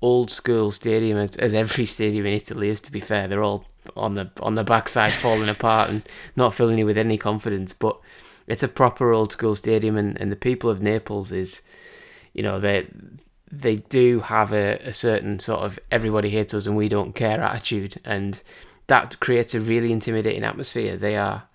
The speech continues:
they are a, a tough, horrible place to go, to be honest. And if you're not on your game, I think they can, they can upset you. They've got talent in that squad. They've got some really, really good players. Um, they've had a decent start in,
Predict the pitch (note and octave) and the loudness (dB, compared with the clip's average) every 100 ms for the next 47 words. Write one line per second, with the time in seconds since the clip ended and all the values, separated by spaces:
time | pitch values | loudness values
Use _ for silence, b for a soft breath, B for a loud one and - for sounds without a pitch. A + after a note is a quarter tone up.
0 | b b b b b - A#2 A2+ A2 G#2+ | b b b b b 2 4 6 4 2
1 | G2+ - - A#2+ G#2+ - _ _ - - | -2 -6 -6 -4 -6 -12 _ _ -20 -20
2 | - - B2+ C3+ A2+ G2+ - A#2+ G#2 - | -20 -4 2 2 2 -2 -2 -2 -2 -6
3 | G2+ A2+ A#2+ F#2+ G#2 G2+ G2 - G#2 G#2 | 0 0 0 -2 -2 -2 -6 -6 -4 -4
4 | A#2 - - G#2+ B2 C3+ - A#2 G#2 - | -6 -12 -12 -4 0 0 0 -2 -2 0
5 | B2 B2+ A#2+ - A#2+ G#2+ - B B B | 0 0 -2 -4 -6 -6 -16 B B B
6 | B B B2 - B2 A#2+ A2 A#2 A#2+ A#2 | B B -6 -2 0 0 -2 -2 0 -2
7 | - C3+ - C#3+ A2 A#2 A2 B2 A#2+ C3+ | 0 -2 0 -2 -2 -2 -4 -2 -2 -2
8 | G#2+ G2 - - A#2 G#2 G2 G2+ A#2+ - | -6 -6 -8 -2 -2 -2 -8 -4 -6 -6
9 | - B2 G#2+ A2 A#2 G#2+ G#2 G2 G#2+ F#2+ | -12 -8 -4 -2 -2 -2 -2 -2 -4 -4
10 | A#2 A2 A2+ - - b b b b b | -4 -2 -2 -6 -8 b b b b b
11 | - G#2 G2+ G2+ G2+ G#2 G#2+ G2+ F#2+ A2 | -2 0 0 -2 -4 -4 -4 -2 -2 -2
12 | A2 G2+ A#2+ A2 G#2+ G#2 G2+ | -2 -4 -2 0 -2 -4 -6